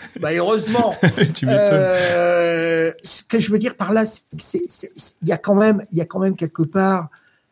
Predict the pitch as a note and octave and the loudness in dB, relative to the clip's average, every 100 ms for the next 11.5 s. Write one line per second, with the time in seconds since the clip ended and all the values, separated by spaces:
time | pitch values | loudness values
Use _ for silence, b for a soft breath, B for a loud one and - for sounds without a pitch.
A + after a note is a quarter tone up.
0 | _ E3 F3 D#3 E3 E3+ F#3+ D3+ D#3 A3 | _ -2 2 2 0 -6 -10 -10 -12 -8
1 | F#3 - - G3 D#3+ D#3+ D3+ D3+ D3 C#3+ | -6 -4 -4 -2 2 4 4 2 2 0
2 | C#3+ C#3 C3+ _ _ _ _ _ _ _ | 0 -4 -6 _ _ _ _ _ _ _
3 | - _ D#3+ D3+ D3 F3 - C4+ A3+ G#3+ | -20 _ -12 -8 -4 -4 0 0 2 2
4 | - - A3+ A3+ A3 _ _ - C#3+ - | 0 -2 -2 -2 -6 _ _ -10 -10 -6
5 | F3+ F3 - D#3+ D#3 D3 D#3 D#3+ D3+ D3 | -6 -6 -8 -6 -6 -6 -6 -6 -8 -12
6 | C#3 _ _ G3+ _ - D#3 C3 C3 b | -16 _ _ _ _ -6 -4 -4 -8 b
7 | b b b D#3 F#3 G3+ G3 - A3+ G#3+ | b b b 2 4 4 2 2 2 2
8 | G#3 - A#3 A3 F3 G3 F#3+ G3 F#3+ F#3 | 0 -2 -4 -2 -2 -2 -2 0 0 0
9 | F#3+ F3+ D#3+ D#3+ D#3 D#3+ E3 b b b | -4 -6 -4 -6 -6 -8 -10 b b b
10 | b b - D#3+ A3 G3+ A#3+ B3+ C#4+ G3 | b b -10 -6 0 2 4 4 2 0
11 | G#3 A3 A3 A3 F#3+ | 0 0 0 -2 -6